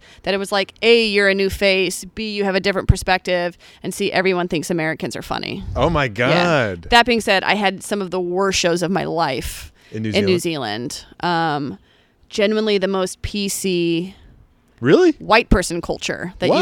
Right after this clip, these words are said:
Speaker 1: will, yeah, like, to a fault almost, where
Speaker 2: And
Speaker 1: it's like
Speaker 2: I know you and your comedy, so I, I, I'm saying wow because I'm surprised that those people would find you impalatable.
Speaker 1: Yeah, and I think that, like, I mean, I say some challenging things, but I'm by, like, no means, like, a shock value
Speaker 2: No.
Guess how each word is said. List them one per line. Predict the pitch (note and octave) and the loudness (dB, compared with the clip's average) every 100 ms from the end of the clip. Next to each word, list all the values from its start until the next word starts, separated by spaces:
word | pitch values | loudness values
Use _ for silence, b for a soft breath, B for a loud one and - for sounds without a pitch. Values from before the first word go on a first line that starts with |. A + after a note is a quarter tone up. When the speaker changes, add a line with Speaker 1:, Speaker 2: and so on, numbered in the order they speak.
| - | 4
Speaker 1:
will, | F#3 - | 4 0
yeah, | G3+ G3 D#3+ | 2 4 2
like, | F3 G#3+ | 2 0
to | - D#4 E4+ | 0 2 4
a | C4 | 4
fault | - - F#3+ G3 | 0 2 4 4
almost, | - B3+ C4 C4+ | 4 2 2 2
where | - | 2
Speaker 2:
And | - | 4
Speaker 1:
it's | |
like | - E3+ | 6 6
Speaker 2:
I | |
know | D#3+ F3 | 8 4
you | C#3+ D3 | 6 4
and | C#3 | 4
your | A#2+ | 0
comedy, | C#3 C3+ A2 G#2 | 2 2 2 -2
so | A2 | 0
I, | A#2+ C3 C3 | 0 0 0
I, | D3 C#3 | 0 0
I'm | C3 B2+ | -2 -4
saying | - C#3+ A#2+ | 0 0 2
wow | A#2 A#2 | 2 0
because | A#2 A#2+ | 0 -2
I'm | A2 G#2 | -2 -4
surprised | A2+ A2 G#2 F#2+ | -4 -2 -2 -4
that | F2+ | -8
those | G#2 - | -8 -8
people | F#2+ G2 | -8 -6
would | F#2 | -6
find | G#2 F#2+ F#2 | -6 -6 -8
you | F#2 F2+ | -10 -10
impalatable. | - G2 G2 F2+ D#2+ C2 - - | -10 -8 -8 -10 -12 -16 -18 -16
Speaker 1:
Yeah, | C4 G4+ B4 - | 2 6 6 6
and | B3+ | 4
I | C#4 F4 | 4 4
think | F#4 G#4+ F#4+ | 2 0 0
that, | D4 | 2
like, | A3+ G#3+ | 2 0
I | B3 | -2
mean, | C4 | -2
I | |
say | B3+ D4 C#4+ | -4 -4 -4
some | - B3 | -2 -2
challenging | C4+ G#3+ G3 G3 F#3 | 0 0 0 0 -4
things, | - F#3 F#3 | -4 -4 -4
but | - | -4
I'm | F#3 F#3 F3 - | -4 -4 -8 -4
by, | G#3 | -2
like, | G3+ G3 | -2 -4
no | F#3+ G3+ A3 | -2 0 0
means, | G#3 G3 G3+ F#3 | 0 -2 -2 -4
like, | F#3 | -4
a | F3 D#3+ | -4 -6
shock | - - F#3+ D#3+ - | -6 -4 0 0 0
value | - F3+ F3 | 0 0 2
Speaker 2:
No. | F3 | 0